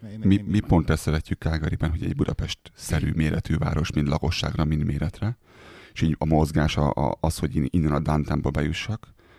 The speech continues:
Speaker 2: az nincs több húsz percnél, az egészen biztos. És olyan jellegű dugó,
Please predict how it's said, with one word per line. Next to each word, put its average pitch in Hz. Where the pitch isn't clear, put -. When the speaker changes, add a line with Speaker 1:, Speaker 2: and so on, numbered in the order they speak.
Speaker 2:
az -
nincs 78
több -
húsz -
percnél, -
az 62
egészen -
biztos. -
És -
olyan 87
jellegű 76
dugó, 82